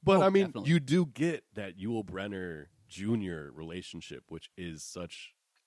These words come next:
Speaker 1: uh, a
Speaker 2: Yeah,
Speaker 1: part
Speaker 2: no,
Speaker 1: of
Speaker 2: that was
Speaker 1: the
Speaker 2: good.
Speaker 1: movie. And, you know, I,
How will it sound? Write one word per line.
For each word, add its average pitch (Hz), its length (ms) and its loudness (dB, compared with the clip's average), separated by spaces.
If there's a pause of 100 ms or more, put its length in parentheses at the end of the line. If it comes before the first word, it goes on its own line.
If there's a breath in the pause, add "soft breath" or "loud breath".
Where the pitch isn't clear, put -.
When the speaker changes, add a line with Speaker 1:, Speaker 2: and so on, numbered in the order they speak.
Speaker 1:
uh, - 60 -18
a 76 280 -12 (120)
Speaker 2:
Yeah, 180 200 6
Speaker 1:
part 131 100 2
Speaker 2:
no, 151 60 2
Speaker 1:
of 160 40 2
Speaker 2:
that 196 100 2
was 226 120 -2
Speaker 1:
the 139 80 0
Speaker 2:
good. 127 100 0
Speaker 1:
movie. 73 240 -10 (460 soft breath)
And, 85 200 -6
you 85 80 -6
know, 76 220 -8 (500)
I, 95 120 -16